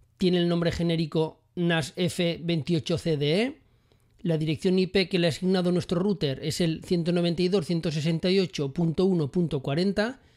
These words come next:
se la ha asignado a través del D H C P, el modelo es el H S doscientos cincuenta y uno Plus, actualmente está en esta versión de firmware, la cuatro punto dos uno, y esta es la dirección mac de la red del nas.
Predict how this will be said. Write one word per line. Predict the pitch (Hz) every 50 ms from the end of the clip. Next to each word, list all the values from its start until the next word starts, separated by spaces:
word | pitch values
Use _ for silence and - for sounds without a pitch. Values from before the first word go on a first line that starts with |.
| _ _
se | - - 170
la | 160 -
ha | 151
asignado | 123 180 165 160 185 185 180 170
a | 156
través | - 170 175 190 190 170
del | 151 147 139
D | 147 160
H | 160 151 - - 143
C | - 156 131
P, | - 190 214 247 277 - _ _ _ _ _ _ _ _ _ _ _ _ _ _ _ _ _ _ _ _ _ _ _ _ _ _ _ _ _ _ _
el | - 160 160
modelo | 151 151 160 180 190 190 180 180
es | 175 -
el | 185 180 170
H | 165 170 156 - 196 196
S | - - 165
doscientos | 143 147 139 - 175 175 165 175 -
cincuenta | - 180 175 175 165 151 165
y | 160 156
uno | 143 143 135 127
Plus, | - 202 214 247 269 - - - _ _ _ _ _ _ _ _ _ _ - _
actualmente | - 156 147 135 - 180 180 190 196 208 190 233
está | 214 - 202
en | 185
esta | 170 - 180 165
versión | 165 160 - 170 156
de | 151 143
firmware, | - 214 214 220 214 214 233 - -
la | - 165 160
cuatro | - 170 156 - 170 156
punto | - 180 175 165 - 175 165
dos | 165 170 147 - - _
uno, | - 233 233 220 233 269 330 - _ _ _ _ _ _ _ _ _ _ _ _ _ _
y | - 175
esta | 180 170 - 208
es | 196
la | 202
dirección | 185 185 170 151 - - 165 165
mac | 170 180 208 240 240 -
de | 190 170 165 156
la | 151 143
red | 170 202 214 202
del | 170 165 147 139 151
nas. | 156 135 113 - - -